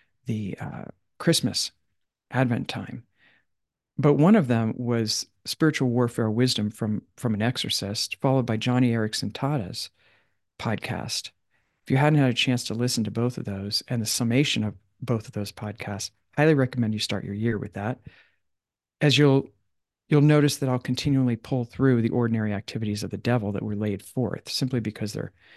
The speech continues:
very true. And the more we understand our opponent,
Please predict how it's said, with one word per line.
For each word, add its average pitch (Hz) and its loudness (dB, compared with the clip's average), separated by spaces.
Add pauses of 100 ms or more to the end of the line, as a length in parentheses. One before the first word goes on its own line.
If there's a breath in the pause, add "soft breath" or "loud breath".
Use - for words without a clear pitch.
(240 soft breath)
very 123 2
true. 151 6
And 113 4
the 113 2
more 117 2
we 110 0
understand 151 4
our 101 2
opponent, 98 -6